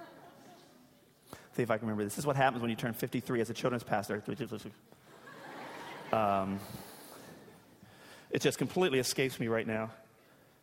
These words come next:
The Good Samaritan rap. Uh,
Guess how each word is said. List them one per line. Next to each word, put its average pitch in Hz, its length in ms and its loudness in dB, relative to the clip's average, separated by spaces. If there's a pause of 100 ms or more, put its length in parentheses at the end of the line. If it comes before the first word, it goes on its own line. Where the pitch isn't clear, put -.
(100)
The - 80 -6
Good 127 100 0
Samaritan 120 560 0
rap. 110 400 0 (1800)
Uh, 110 60 -2